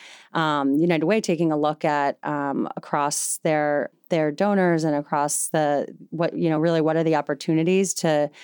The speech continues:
to shift to a more skills-based model. And, um, you know, so we're collect-, we're collaborating on grants and, um, thinking through, you know, how can, you know, S V P is more of sort of a caviar, right? Like, it's a lot of time. Um, it tends to be more money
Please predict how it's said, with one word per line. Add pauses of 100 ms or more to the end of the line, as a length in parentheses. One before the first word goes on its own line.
(180)
to
shift
to
a
more
skills-based
model.
And,
um,
you
know,
so
we're (320)
collect-,
we're (280)
collaborating
on
grants
and,
um,
thinking
through,
you
know,
how
can, (420)
you
know,
S
V
P
is
more
of
sort
of
a
caviar,
right?
Like,
it's
a
lot
of
time.
Um,
it
tends
to
be
more
money